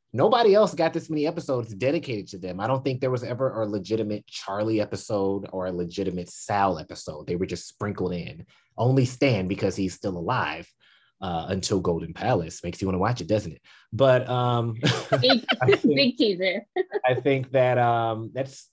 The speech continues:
Speaker 1: it's kinda weird. Like, why is it always so much about George? Like, is he just that fantastic?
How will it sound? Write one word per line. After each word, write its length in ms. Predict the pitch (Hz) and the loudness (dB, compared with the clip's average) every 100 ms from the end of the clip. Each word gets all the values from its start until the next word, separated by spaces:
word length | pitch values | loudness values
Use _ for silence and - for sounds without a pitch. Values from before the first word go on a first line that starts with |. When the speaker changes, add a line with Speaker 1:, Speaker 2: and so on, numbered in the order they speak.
| _ | _
Speaker 1:
it's 160 | 131 - | -8 -8
kinda 240 | - 202 | 0 0
weird. 240 | 180 269 170 | 2 2 2
Like, 140 | 135 | 2
why 260 | 110 175 254 | 2 0 2
is 220 | 226 330 | 2 2
it 120 | 175 | -2
always 520 | - 151 143 143 135 | 0 0 0 -2 -4
so 180 | - 170 | -6 -4
much 300 | 165 175 - | -2 -6 -6
about 320 | 151 165 147 | -4 -4 -4
George? 680 | 110 120 220 113 87 87 - - | -6 -4 -2 -2 -4 -14 -20 -10
Like, 220 | 113 107 | -8 -6
is 100 | 113 | -2
he 100 | 139 | 0
just 300 | 123 127 160 | 0 -2 -4
that 220 | 90 - | -6 -6
fantastic? 840 | - 127 123 - 139 - 294 330 | -2 -2 -2 -2 -4 -4 -6 -6